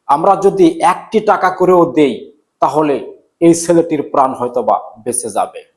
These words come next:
তাই সবাই ভিডিওটি দেখা মাত্র এই কাঙ্ক্ষিত নাম্বারটিতে যোগাযোগ করে সবাই এই ছেলের প্রাণ বাঁচাতে এগিয়ে আসবেন। সবার প্রতি আমার এই আকুল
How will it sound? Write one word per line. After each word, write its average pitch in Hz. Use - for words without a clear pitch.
তাই 170
সবাই 170
ভিডিওটি 160
দেখা 156
মাত্র 165
এই 160
কাঙ্ক্ষিত 175
নাম্বারটিতে 147
যোগাযোগ 180
করে 143
সবাই 139
এই 143
ছেলের 151
প্রাণ 143
বাঁচাতে 131
এগিয়ে 127
আসবেন। 123
সবার 131
প্রতি 135
আমার 135
এই 135
আকুল 131